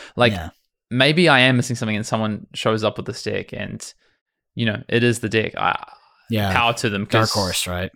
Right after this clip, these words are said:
Speaker 1: it seems so inconsistent to me. So if someone, someone solves it, um, they've, they've done a great job. But no, I, I think there's no other real, unfortunately, like, there's no pocket pick where it's like, "This is the deck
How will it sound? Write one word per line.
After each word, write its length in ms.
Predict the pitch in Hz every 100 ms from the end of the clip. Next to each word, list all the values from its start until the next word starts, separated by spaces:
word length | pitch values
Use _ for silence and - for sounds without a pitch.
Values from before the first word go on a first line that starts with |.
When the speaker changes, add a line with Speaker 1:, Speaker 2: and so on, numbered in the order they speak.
| -
Speaker 1:
it 160 | 113 120
seems 320 | - 123 123
so 320 | - 117 110
inconsistent 560 | 107 110 107 107 - -
to 100 | 101
me. 200 | 95 95
So 220 | - 107 107
if 60 |
someone, 460 | - 107 104 101 -
someone 240 | - 113
solves 320 | - 107 113
it, 140 | 104 - _ -
um, 480 | - - - 127 131 _
they've, 180 | 107 98
they've 140 | - -
done 120 | 98
a 40 | 95
great 220 | 98 98
job. 280 | 104 98 - - - -
But 100 | 113
no, 200 | 113 107 - -
I, 160 | 127 -
I 140 | 135
think 420 | 151 165 143 - _
there's 220 | 120 117
no 340 | 117 117 110 107
other 260 | - 101
real, 440 | 95 101 101 101 107 -
unfortunately, 460 | 117 160 151 139
like, 180 | 123 120
there's 120 | 127
no 140 | 156 156
pocket 420 | - 127 123 -
pick 200 | 117 -
where 80 | 101
it's 140 | 98
like, 220 | 101 95 - -
"This 380 | - 101 120 -
is 100 | 110
the 140 | - 101
deck 300 | 95 95